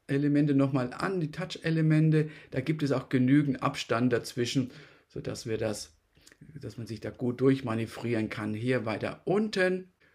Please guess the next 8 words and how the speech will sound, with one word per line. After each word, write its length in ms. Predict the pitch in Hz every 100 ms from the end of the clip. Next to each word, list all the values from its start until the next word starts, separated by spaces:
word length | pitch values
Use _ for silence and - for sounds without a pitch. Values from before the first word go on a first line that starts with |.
| _ _
äh, 260 | 147 120 113
Kundenstimmen, 760 | - 190 208 175 156 160 156 156
Testimonials, 880 | 156 147 135 139 196 185 180 165 160
auch 160 | 143
sehr 240 | 139 143 139
gut 320 | 143 139 135
mit 220 | 127 123
Namen 560 | 120 123 139 143 135